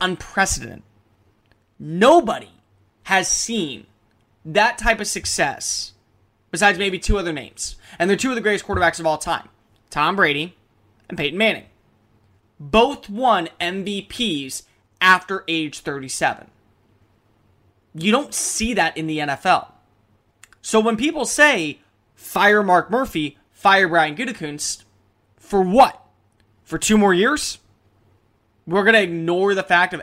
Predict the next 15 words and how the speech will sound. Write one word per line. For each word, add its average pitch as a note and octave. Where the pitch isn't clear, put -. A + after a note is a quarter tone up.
everything E3+
else D#3+
that D3
they've C3+
done B2+
in F#3+
Green A3+
Bay? B3
You A#3+
may G#4
not C4+
like D3+
this G#3+
next D3+
part, C#3